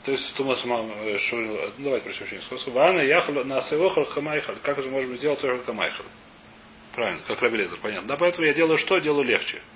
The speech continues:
То есть человек, который съел, он делается легче, а именно единицу меньше, чем то, что он съел. Поэтому человек, который съел решён, он становится шейни.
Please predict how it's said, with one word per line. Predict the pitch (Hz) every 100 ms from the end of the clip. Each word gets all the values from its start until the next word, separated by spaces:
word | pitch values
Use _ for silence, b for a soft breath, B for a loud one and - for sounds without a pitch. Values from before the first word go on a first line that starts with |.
| - - - - -
То | 113
есть | -
человек, | 156
который | - 151 143
съел, | 202
он | 180
делается | 151 143 -
легче, | 139 165 -
а | 123
именно | 131
единицу | 123 131 143 -
меньше, | 147 -
чем | 110
то, | 123
что | 117
он | 107
съел. | - - - - B B B -
Поэтому | 117 143
человек, | 131 151 143
который | 135 123 113 95 -
съел | - - 127 95
решён, | 95 98 185 190
он | 147
становится | 127 131 120
шейни. | 107 90 76